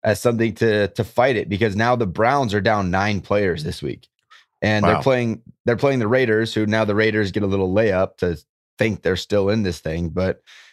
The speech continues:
Speaker 1: it's like, you, you lose nine players. You don't even have that many sitting around to be able to fill in.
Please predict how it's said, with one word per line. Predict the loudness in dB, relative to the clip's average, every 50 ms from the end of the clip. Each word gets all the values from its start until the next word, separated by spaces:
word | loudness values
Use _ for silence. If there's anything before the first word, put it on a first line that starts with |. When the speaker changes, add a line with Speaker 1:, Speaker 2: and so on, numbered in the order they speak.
| _ -2
Speaker 1:
it's | 0 2 2
like, | 2 2 0 -4 _ _ _ _ _ _
you, | -4 -4 -2
you | 0 0 0 2
lose | 2 2 2 2 0
nine | 0 0 2 2 2 0 -2 -4
players. | -4 -2 0 2 2 2 2 0 0 0
You | 0
don't | 0 0
even | 0 0 -2 -2
have | -4 -4 -2 0 0 0 0 0
that | 0 0 0 0
many | 0 0 0 -2
sitting | -2 -2 -2 -2 -2 0 0
around | 0 2 2 0 0 0 -2 -2
to | -2 0
be | 2 2
able | 2 2 2 0
to | -2
fill | -2 0 0 2 2 2 0
in. | 0 -2 -4 -6 -8